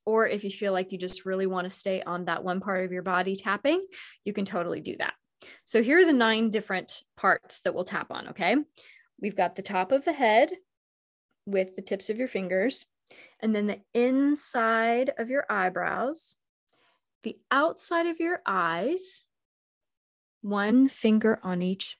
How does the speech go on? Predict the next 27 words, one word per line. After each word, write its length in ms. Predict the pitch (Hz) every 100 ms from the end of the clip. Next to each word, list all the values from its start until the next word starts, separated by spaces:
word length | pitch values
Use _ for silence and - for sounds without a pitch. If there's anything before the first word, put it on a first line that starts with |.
| -
hand 240 | 226 220
with 160 | 233 240
each 220 | 202 -
eye, 280 | - 180 285 - - - _ -
and 80 |
then 160 | 196 196
underneath 540 | 190 208 277 262 233 -
your 160 | 208 -
eyes. 600 | 170 165 208 320 - - _ _ _ _ _ _ _ _ _ 220
Then 180 | 220
you 140 | 226 233
can 160 | 233
take 360 | 226 240 214 208 - _
one 880 | 208 196 202 196 208 233 277 330 370
finger, 600 | - 226 214 208 233 359 - _ _
put 140 | _ 214
it 180 | 226 -
horizontally 920 | 226 226 233 214 214 226 220 269 330 _ _ _ _ -
under 400 | 208 220 254 269
your 200 | 294 330
nose, 600 | 202 165 262 403 - - _ _ _ _ _ _ _ _ _ _ -
then 240 | 196 196 -
one 560 | 202 202 220 247 294 370 392 - _ _ _ _ -
in 140 | 214
your 160 | 190 190
chin 380 | - 320 277 254
crease, 640 | - 269 339 381 -